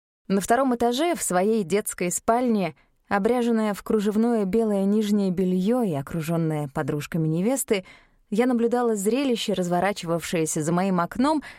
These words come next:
словно смотрела пьесу с первого ряда балкона. Мой будущий муж вместе с моим братом Питером и другими друзьями жениха приветствовал наших улыбающихся гостей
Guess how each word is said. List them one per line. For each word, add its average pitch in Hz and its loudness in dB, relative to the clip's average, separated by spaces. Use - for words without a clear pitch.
словно 233 -2
смотрела 220 0
пьесу 226 -2
с - -6
первого 233 0
ряда 208 0
балкона. - -8
Мой 214 4
будущий 208 0
муж 254 0
вместе 160 -2
с - -4
моим 165 0
братом 175 0
Питером 208 0
и 156 0
другими 160 0
друзьями 226 2
жениха 214 0
приветствовал 190 0
наших 170 -4
улыбающихся 180 -2
гостей 185 -2